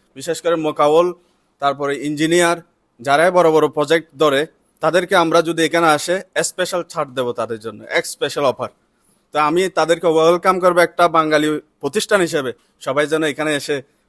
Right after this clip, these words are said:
প্রতিষ্ঠানের থেকে নিজেরাও লাভবান হয়।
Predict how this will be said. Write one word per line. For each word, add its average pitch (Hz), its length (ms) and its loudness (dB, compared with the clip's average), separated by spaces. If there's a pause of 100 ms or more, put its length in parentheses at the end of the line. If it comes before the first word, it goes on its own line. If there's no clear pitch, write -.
(120)
প্রতিষ্ঠানের 165 720 -2 (280)
থেকে 165 380 4
নিজেরাও 165 440 4
লাভবান 190 420 2
হয়। 196 220 2